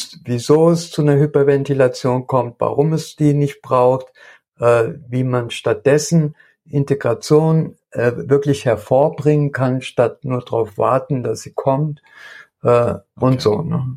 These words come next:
Speaker 1: Also, ich, ich war also einfach total weg von den Socken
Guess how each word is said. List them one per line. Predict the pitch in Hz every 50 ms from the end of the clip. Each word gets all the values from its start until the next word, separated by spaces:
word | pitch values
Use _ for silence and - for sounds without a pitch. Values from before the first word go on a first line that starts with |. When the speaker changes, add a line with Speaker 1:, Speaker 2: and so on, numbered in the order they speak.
| -
Speaker 1:
Also, | - 98 104 101 104 92 - 95 - _ _ - 120 104 104 - _ _ - -
ich, | 123 101 98 - - - - -
ich | 110 98 98 -
war | 98 92 92 98
also | 101 98 104 107
einfach | 107 110 - - - 104 - -
total | - 107 - - 110 104 101 -
weg | 120 - - -
von | 123 117 113
den | 113 113
Socken | 113 - 113 110 - - - 180 170 165